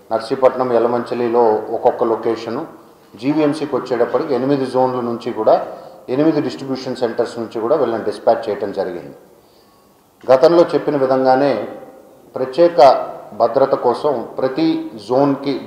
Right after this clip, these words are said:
జోన్లో ఉన్నటువంటి ప్రతి వార్డుకి కూడా, జీవీఎంసీ వరకు తొంభై ఎనిమిది వార్డులకి కూడా తొంభై ఎనిమిది జోనల్ మ్యాజిస్ట్రేట్స్ని నియమించాం. ప్రతి జోన్, జోనల్ మ్యాజిస్ట్రేట్ ఒక వార్డుకి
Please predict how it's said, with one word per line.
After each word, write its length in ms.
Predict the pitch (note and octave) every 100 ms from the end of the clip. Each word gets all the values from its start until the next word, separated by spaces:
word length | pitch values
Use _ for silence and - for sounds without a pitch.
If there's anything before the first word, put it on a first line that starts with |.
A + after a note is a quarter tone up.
| A2
జోన్లో 320 | A2+ C#3 C#3+
ఉన్నటువంటి 460 | C#3+ C3 B2 B2+ A#2+
ప్రతి 300 | - A2+ C#3
వార్డుకి 520 | G#2+ G#2 A#2 A#2+ A#2+
కూడా, 260 | F#2 F2 D2 - - - - _ _ - G#2
జీవీఎంసీ 500 | C3 C3+ C3 - A#2+
వరకు 320 | A#2+ A#2+ -
తొంభై 400 | E3 A#2+ C#3 D3+
ఎనిమిది 240 | D3 C#3+
వార్డులకి 460 | B2 B2 B2 B2 B2
కూడా 380 | G#2+ A#2+ F#3 - - - - -
తొంభై 340 | C3 D#3+ D#3+
ఎనిమిది 280 | D#3 D3+ D3
జోనల్ 360 | A#2+ B2+ C#3
మ్యాజిస్ట్రేట్స్ని 760 | C3+ A#2+ A#2+ - A#2+ A2 - A#2
నియమించాం. 460 | G2+ F#2+ F2+ - - - _ _ _ _ _ _ _ _ _
ప్రతి 340 | - C#3 D#3+ F#3
జోన్, 440 | C3+ C#3+ D#3 D#3 - -
జోనల్ 300 | B2+ C3 D3
మ్యాజిస్ట్రేట్ 560 | C#3 B2+ B2+ - C3 B2+
ఒక 220 | D#3 A#2+
వార్డుకి 760 | A2+ A#2 A#2+ C3 C3+ B2 G2